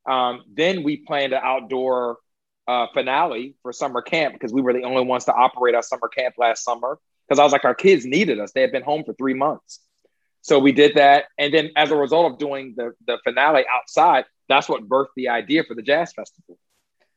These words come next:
Um, and then I, I built a studio here 'cause I needed to do all this recording and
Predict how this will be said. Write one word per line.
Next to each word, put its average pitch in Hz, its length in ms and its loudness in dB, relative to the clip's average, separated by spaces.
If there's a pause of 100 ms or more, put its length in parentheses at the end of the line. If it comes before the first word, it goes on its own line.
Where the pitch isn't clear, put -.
Um, 127 580 0
and 143 220 -4
then 160 360 2
I, 139 220 6 (160)
I 131 80 2
built 143 300 -4
a 127 40 -8
studio 139 460 -4
here 139 340 -2
'cause 135 160 -10
I 120 120 -2
needed 120 240 -8
to 113 80 -20
do 123 120 -4
all 120 140 4
this 110 180 -14
recording 127 640 2
and 104 200 -16